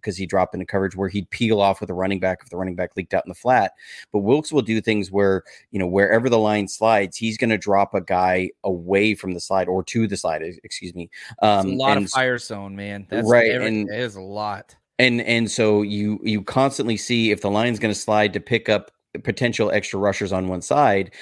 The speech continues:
Speaker 1: then we're gonna drop somebody into coverage off that side, and you get a free rusher off the other and still have all your guys in coverage.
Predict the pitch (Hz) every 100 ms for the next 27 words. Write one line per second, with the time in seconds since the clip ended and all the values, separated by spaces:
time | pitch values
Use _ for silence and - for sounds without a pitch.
0 | - - - 107 101 113 107 101 107 117
1 | - 104 98 92 90 95 90 92 - 95
2 | - 98 92 92 104 101 107 98 - 120
3 | 104 95 101 92 98 101 101 104 104 95
4 | - 120 110 104 95 95 90 90 87 85
5 | - 117 95 85